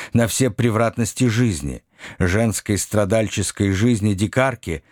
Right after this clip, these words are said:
которые ей пришлось перенести впоследствии. То же бывает и с растением, захваченным ранним морозом. Оно может поправиться и ожить,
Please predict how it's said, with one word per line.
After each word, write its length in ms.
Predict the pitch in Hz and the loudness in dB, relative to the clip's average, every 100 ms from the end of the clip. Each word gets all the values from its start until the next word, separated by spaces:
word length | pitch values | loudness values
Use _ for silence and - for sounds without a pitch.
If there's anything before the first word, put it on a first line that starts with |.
| - - | -20 -4
которые 500 | - 123 135 135 123 | -2 2 2 4 2
ей 240 | 113 135 | 2 0
пришлось 560 | 120 113 101 113 113 - | 0 -4 -2 0 0 0
перенести 680 | - 95 92 90 - - 98 | -2 2 2 0 -2 -2 -2
впоследствии. 1080 | - 92 82 78 78 69 - - 64 60 - _ _ _ _ - - | 0 -4 -2 -2 -2 -2 -6 -6 -6 -8 -16 _ _ _ _ -20 0
То 140 | 156 | 2
же 140 | 120 123 | 2 2
бывает 520 | 113 113 123 120 - | 2 2 2 -2 -6
и 80 | 123 | -8
с 120 | - | 0
растением, 800 | 117 107 - 117 92 85 76 67 - _ _ | 0 0 0 0 2 0 -2 -6 -10 _ _
захваченным 840 | 101 95 104 107 - 98 95 90 | -2 0 0 0 0 0 2 2
ранним 360 | 95 101 95 90 | 0 0 0 2
морозом. 760 | 87 90 107 92 65 60 64 _ _ _ - - - | 2 2 0 -4 -6 -12 -14 _ _ _ -18 -18 0
Оно 260 | 120 120 | 2 4
может 320 | 120 117 113 - | 2 0 -4 -2
поправиться 800 | 110 - 127 131 113 - 110 - _ | -2 0 0 0 -4 -2 -2 -4 _
и 100 | 120 | 0
ожить, 580 | 104 101 110 127 - | 0 0 -2 -2 -4